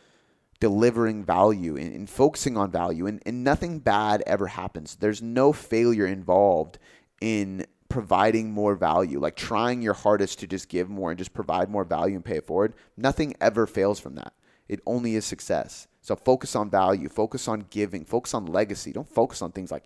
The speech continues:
income and shit like that. It doesn't matter. Value does, serving others does, giving does. Be a go-giver.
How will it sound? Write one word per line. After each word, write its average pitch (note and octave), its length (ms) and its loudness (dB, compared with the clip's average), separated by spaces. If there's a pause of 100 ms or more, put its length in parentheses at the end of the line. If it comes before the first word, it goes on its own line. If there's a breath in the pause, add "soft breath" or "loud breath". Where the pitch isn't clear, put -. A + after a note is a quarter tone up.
income F2 440 -12
and F2+ 100 -10
shit - 180 -8
like - 180 -8
that. G2 280 -4 (140 soft breath)
It - 60 -20
doesn't B2+ 200 -6
matter. G#2 420 -4 (360 soft breath)
Value A#2+ 420 6
does, G#2+ 340 6
serving A#2 320 0
others G2+ 320 0
does, F2 300 -2
giving G2 580 0 (200)
does. F#2 280 0
Be G2+ 160 -2
a G#2+ 60 -2
go-giver. F#2+ 560 0